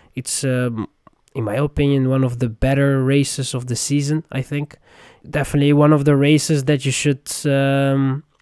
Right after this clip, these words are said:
that you should stip as, as, as ones to watch, because I think that, um, you know, it's on a, on a perfect day, on the Monday, Boxing Day.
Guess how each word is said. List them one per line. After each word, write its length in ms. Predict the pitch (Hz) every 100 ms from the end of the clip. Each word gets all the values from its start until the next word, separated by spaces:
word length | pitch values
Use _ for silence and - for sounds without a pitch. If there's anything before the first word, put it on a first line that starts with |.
| _ -
that 120 | 143 135
you 60 |
should 160 | 135 131
stip 380 | - 160 147 - -
as, 220 | 131 -
as, 340 | - 127 - 131
as 260 | 127 -
ones 320 | 135 143 139
to 100 | -
watch, 400 | 131 139 139 - -
because 460 | - 120 - - - - - -
I 60 | 117
think 220 | - 120
that, 300 | 120 117 -
um, 520 | 117 117 117 117 113 - _ _ _ _ _ _ -
you 60 | -
know, 140 | 104
it's 220 | 110 - 123
on 140 | 117
a, 220 | 117 117
on 120 | 120
a 60 | 120
perfect 440 | - 147 - 123
day, 260 | 120 147 147
on 140 | 143
the 60 | 139
Monday, 640 | 139 143 139 139 139 135 - - - - - - - - - -
Boxing 440 | 156 - 160 151
Day. 340 | 147 151 151